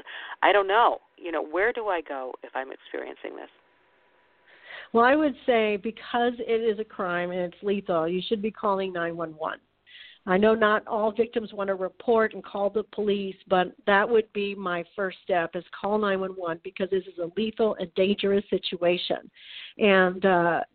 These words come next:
Speaker 2: that needs to be addressed, and we need to address your safety. If the police respond, then we'll be able to get advocates. We'll also be able to transport you to the hospital, and hopefully that hospital has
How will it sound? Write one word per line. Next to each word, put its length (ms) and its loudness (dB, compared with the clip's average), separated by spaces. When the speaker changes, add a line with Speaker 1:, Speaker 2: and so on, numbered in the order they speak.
Speaker 2:
that 260 2
needs 320 -6
to 80 -10
be 160 0
addressed, 460 2
and 100 -2
we 80 -6
need 240 -6
to 140 -2
address 320 -2
your 100 -6
safety. 440 -2
If 120 -6
the 100 2
police 320 6
respond, 720 2
then 140 2
we'll 120 0
be 100 2
able 160 2
to 140 -6
get 240 0
advocates. 680 -2
We'll 180 4
also 340 4
be 160 0
able 220 0
to 220 -16
transport 600 0
you 300 -6
to 80 0
the 100 -6
hospital, 720 0
and 160 2
hopefully 360 2
that 180 0
hospital 480 -6
has 260 -6